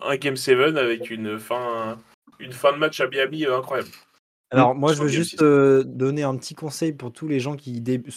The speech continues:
Speaker 2: qui, pourquoi pas, débutent ou qui sont des joueurs confirmés au basket. Le box-out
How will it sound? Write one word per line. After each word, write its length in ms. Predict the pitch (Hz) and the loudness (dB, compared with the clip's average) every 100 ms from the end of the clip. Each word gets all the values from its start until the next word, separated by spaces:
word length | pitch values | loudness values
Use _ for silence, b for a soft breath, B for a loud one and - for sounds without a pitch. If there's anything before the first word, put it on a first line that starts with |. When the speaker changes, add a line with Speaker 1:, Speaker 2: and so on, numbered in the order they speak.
| - | -18
Speaker 2:
qui, 160 | - 113 _ _ | -18 -20 _ _
pourquoi 320 | 120 - 127 | -12 -4 -2
pas, 140 | 131 123 | 2 2
débutent 360 | 120 135 143 | 2 -2 -8
ou 60 | 123 | -10
qui 300 | - 143 131 | -8 -8 -6
sont 200 | - 143 | -6 -6
des 220 | 131 123 | -2 -2
joueurs 220 | 127 123 | 0 -2
confirmés 440 | 127 - 123 123 123 | -2 -8 -8 -4 -4
au 60 | |
basket. 540 | 117 117 147 151 - _ - | -2 -2 -2 -4 -8 _ -8
Le 200 | 113 117 | -4 -2
box-out 680 | 113 147 - 131 151 - | -2 -4 -2 -2 -4 -14